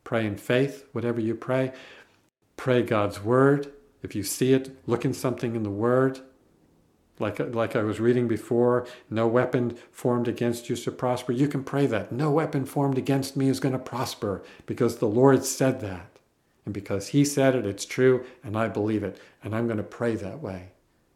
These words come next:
And all these things that are coming against you, all this negativity, it's, no, no, no, no. Push it back and say,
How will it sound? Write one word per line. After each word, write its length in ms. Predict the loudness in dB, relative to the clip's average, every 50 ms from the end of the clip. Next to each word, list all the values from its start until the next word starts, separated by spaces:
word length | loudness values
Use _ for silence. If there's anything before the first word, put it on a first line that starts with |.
| _ _ _ _ _ _ _
And 140 | -8 -8 -4
all 300 | 0 2 6 6 8 8
these 240 | 6 6 2 0 0
things 320 | 0 0 0 0 0 -2
that 80 | -2 -2
are 80 | -2
coming 380 | -4 -4 -6 -4 -4 -4 -2 -2
against 500 | -4 -4 -2 -4 -4 -4 -6 -6 -4 0
you, 160 | 0 2 4
all 180 | 6 6 6 6
this 260 | 4 0 -4 -6 -10 -18 -20 -20 _ _ -8
negativity, 760 | -4 0 2 2 2 2 0 -4 -2 0 0 2 2 2 4
it's, 240 | 4 2 2 0 -4 -12 -16 -12 _
no, 180 | -2 0 2 2
no, 120 | 2 0
no, 100 | 0 0
no. 220 | 0 0 -2 -2 -6 -10 -20 _ _ _
Push 240 | 2 2 4 4 2
it 100 | 0 0
back 320 | 0 0 0 0 -2 -4 -6
and 80 | -6
say, 180 | -4 -4 -4